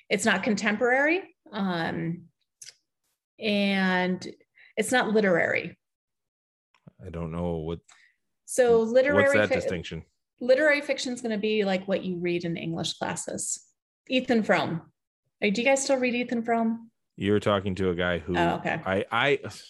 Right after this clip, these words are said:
Speaker 2: I, <laughs> fun
Speaker 1: <laughs>
Speaker 2: fact, I, when I, we moved to Florida, uh, in, in fifth grade, uh, I was given a reader, and I said, "Oh, that's my second grade reader. Can I get, uh, the,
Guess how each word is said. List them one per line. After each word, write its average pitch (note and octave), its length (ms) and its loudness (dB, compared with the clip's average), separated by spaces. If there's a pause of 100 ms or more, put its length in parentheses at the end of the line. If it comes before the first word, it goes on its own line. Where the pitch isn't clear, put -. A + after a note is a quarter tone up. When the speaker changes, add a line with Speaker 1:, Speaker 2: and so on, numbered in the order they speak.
(160)
Speaker 2:
I, A2+ 80 0 (220)
<laughs> - 280 -10
fun C3+ 260 2
Speaker 1:
<laughs> A#2+ 120 -2
Speaker 2:
fact, F#2+ 280 0 (360)
I, B2+ 720 2
when G#2+ 180 2
I, G2+ 40 2
we G2+ 200 2
moved C3+ 300 2
to B2+ 60 -4
Florida, F#2 640 -2 (380)
uh, E2 380 0 (140)
in, D#2+ 480 -6
in D#2+ 140 -8
fifth - 380 -6
grade, - 300 -12 (640)
uh, D#2+ 600 0
I F2+ 140 -2
was E2+ 140 -2
given F2+ 260 -2
a E2+ 60 -2
reader, D#2 360 -6 (760)
and E2+ 260 0
I D#2+ 120 -2
said, D3 400 2 (100)
"Oh, D3 320 4 (380)
that's C3+ 220 -2
my C#3+ 100 2
second C#3+ 320 -2
grade F2+ 200 0
reader. D#2 240 -2
Can - 180 -8
I F2 120 0
get, F#2 200 -2 (140)
uh, D#2+ 340 -4 (180)
the, E2 260 -6